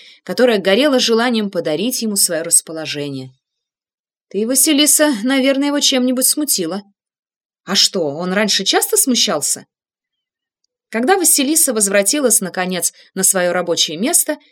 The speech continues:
было уже довольно много времени. Шувалов, однако, не знал, в чем заключается настоящая работа Василисы. Заслышав шум в приемной, он появился на пороге кабинета, словно ангел мщения. «Я была в туалете»,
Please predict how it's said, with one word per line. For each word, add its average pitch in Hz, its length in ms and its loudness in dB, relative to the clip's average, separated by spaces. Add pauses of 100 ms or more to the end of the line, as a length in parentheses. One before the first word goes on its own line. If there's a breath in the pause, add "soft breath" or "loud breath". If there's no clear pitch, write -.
(320 soft breath)
было 392 280 6
уже 370 180 4
довольно 240 440 0
много 196 340 -4
времени. 120 540 -6 (640)
Шувалов, 262 540 0
однако, 302 340 0
не 269 140 2
знал, 269 260 2
в 220 60 -8
чем 247 260 0
заключается 247 640 0
настоящая 208 680 0
работа 190 400 -4
Василисы. 180 640 -2 (600)
Заслышав 208 580 2
шум 220 200 -2
в - 100 -14
приемной, 226 580 0 (220 loud breath)
он 180 160 -8
появился 208 460 2
на 170 100 -10
пороге 175 360 -4
кабинета, 160 600 -4
словно 160 500 -2
ангел 185 440 -4
мщения. 147 680 -6 (800)
«Я 294 200 4
была 311 200 2
в 285 80 -8
туалете», 208 520 0